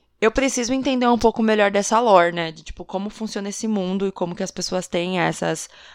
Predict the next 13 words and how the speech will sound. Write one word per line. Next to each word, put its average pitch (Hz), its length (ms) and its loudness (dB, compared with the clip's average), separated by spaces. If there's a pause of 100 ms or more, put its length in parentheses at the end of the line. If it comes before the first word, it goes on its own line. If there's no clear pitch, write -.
(160)
afinidades, 175 680 0
e 185 60 -4
são 208 140 0
afinidades 196 340 -2
muito 208 240 -6
doidas, 185 400 0
porque 175 300 -8
são - 420 -6
vários 202 320 0
tipos 202 400 -8
de 165 100 -10
poderes, 165 580 -4 (520)
então, 165 720 -2